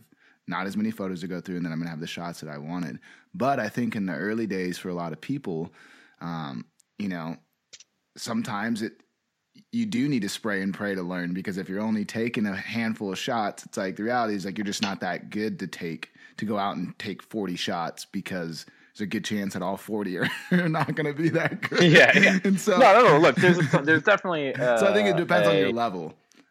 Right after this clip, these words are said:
Speaker 1: uh, more or less,
Speaker 2: Yeah.
Speaker 1: right?
Speaker 2: I, I definitely, I think so, yeah. But I think
Speaker 1: But
Speaker 2: that
Speaker 1: you should
Speaker 2: if
Speaker 1: still
Speaker 2: you
Speaker 1: be
Speaker 2: go
Speaker 1: thoughtful.
Speaker 2: in regardless,
Speaker 1: So
Speaker 2: what's
Speaker 1: you
Speaker 2: that?
Speaker 1: can still be thoughtful no matter what your level,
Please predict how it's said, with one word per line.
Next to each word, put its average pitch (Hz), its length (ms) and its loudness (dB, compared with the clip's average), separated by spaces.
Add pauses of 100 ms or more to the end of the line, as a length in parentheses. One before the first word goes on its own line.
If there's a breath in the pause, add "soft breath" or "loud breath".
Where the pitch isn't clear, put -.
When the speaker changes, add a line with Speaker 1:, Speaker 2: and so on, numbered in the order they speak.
Speaker 1:
uh, 110 300 0
more 117 180 0
or 110 60 0
less, 104 220 0
Speaker 2:
Yeah. 247 160 6
Speaker 1:
right? 110 200 -2 (1500)
Speaker 2:
I, 160 160 6
I 156 120 6
definitely, 147 720 2
I 127 100 6
think 127 240 -2
so, 98 240 0
yeah. 101 240 4 (120)
But 135 100 4
I 143 120 8
think 180 460 0 (140)
Speaker 1:
But 120 80 -10
Speaker 2:
that 120 360 2
Speaker 1:
you 175 60 -4
should 127 100 0
Speaker 2:
if 143 60 -4
Speaker 1:
still 131 140 2
Speaker 2:
you 120 40 0
Speaker 1:
be 151 80 0
Speaker 2:
go 135 280 8
Speaker 1:
thoughtful. - 20 8
Speaker 2:
in 135 420 4
regardless, 131 720 4 (500)
Speaker 1:
So 127 100 4
Speaker 2:
what's 131 100 6
Speaker 1:
you 165 60 8
Speaker 2:
that? 196 60 10
Speaker 1:
can 135 100 2
still 165 200 -2
be 143 100 0
thoughtful 113 460 -2
no 104 100 -4
matter 104 280 -2
what 107 240 -4
your 104 100 -4
level, 90 480 -6